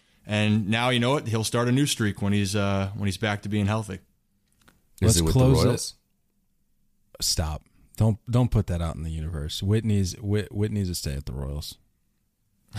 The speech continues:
Speaker 3: Don't
Speaker 2: I
Speaker 3: put
Speaker 2: don't
Speaker 3: that
Speaker 2: know.
Speaker 3: out there. Don't put that out there.
Speaker 2: He's not a right
Speaker 3: Uh,
Speaker 2: fielder. That guy's a second
Speaker 3: let,
Speaker 2: baseman.
Speaker 3: let's, uh, let's end with a, a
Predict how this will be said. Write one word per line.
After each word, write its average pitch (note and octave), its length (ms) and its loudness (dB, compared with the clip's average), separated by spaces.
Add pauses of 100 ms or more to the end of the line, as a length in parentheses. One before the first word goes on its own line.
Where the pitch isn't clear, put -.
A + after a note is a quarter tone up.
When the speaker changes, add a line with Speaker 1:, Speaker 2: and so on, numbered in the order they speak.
(160)
Speaker 3:
Don't D2 140 2
Speaker 2:
I D2 40 2
Speaker 3:
put - 0 -
Speaker 2:
don't F#2 140 6
Speaker 3:
that E3+ 120 4
Speaker 2:
know. D#3+ 60 0
Speaker 3:
out D2 140 -4
there. D2+ 260 -8
Don't A2+ 200 2
put G#2+ 140 0
that F2 120 -4
out D#2 180 -6
there. D2 200 -10 (260)
Speaker 2:
He's G#2 120 0
not G3+ 120 2
a D#3 40 4
right A2 180 4
Speaker 3:
Uh, - 20 -2
Speaker 2:
fielder. A#2 400 0 (380)
That G#2+ 80 -4
guy's C#3+ 160 0
a G2+ 60 2
second G#2+ 200 2
Speaker 3:
let, F2 100 4
Speaker 2:
baseman. - 220 -2 (300)
Speaker 3:
let's, C3 500 2
uh, D#3 340 4
let's C#3+ 300 2
end D3 360 2
with C#3 200 2
a, A#2+ 640 0 (360)
a A2+ 640 2